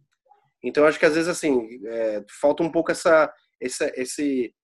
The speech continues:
esse carinho, sabe, entre os músicos, às vezes, tipo assim, de, até inclusive de falar bem um do outro, sabe? Às vezes a maioria das, das, das rodas, assim, tem aquela coisa assim, "Ah, pô, o cara toca legal, mas",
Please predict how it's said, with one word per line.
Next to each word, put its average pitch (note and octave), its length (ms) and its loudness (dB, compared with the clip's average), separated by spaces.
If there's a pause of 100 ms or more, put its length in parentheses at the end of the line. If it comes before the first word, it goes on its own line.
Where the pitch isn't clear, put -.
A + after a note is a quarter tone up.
esse - 180 -12
carinho, C3+ 440 0
sabe, A2+ 220 -12
entre G2+ 120 -12
os F#2+ 60 -10
músicos, G2 300 -10
às G2+ 40 -14
vezes, B2 240 -4 (160)
tipo - 100 -16
assim, A#2 200 -8
de, G#2+ 260 -6 (320)
até A#2 160 2
inclusive F#3+ 400 0
de F#3+ 60 -6
falar F3+ 260 2
bem D3 220 2
um G#2+ 120 -2
do F#2+ 120 -4
outro, F2 320 -6 (320)
sabe? - 340 -8 (220)
Às A2 160 -2
vezes C#3 100 2
a D#3+ 60 4
maioria D#3 360 4
das, F3+ 160 -2
das, C3+ 240 0
das A#2+ 220 -2
rodas, B2 320 -4
assim, D3 420 -10 (300)
tem C#3 100 -4
aquela D3+ 180 -2
coisa D#3 280 -4
assim, D#3+ 80 -2
"Ah, B2 180 -12
pô, E3 60 -8
o D3 160 -6
cara D3 200 -4
toca E3+ 220 -2
legal, C#3+ 340 4
mas", D3+ 720 -4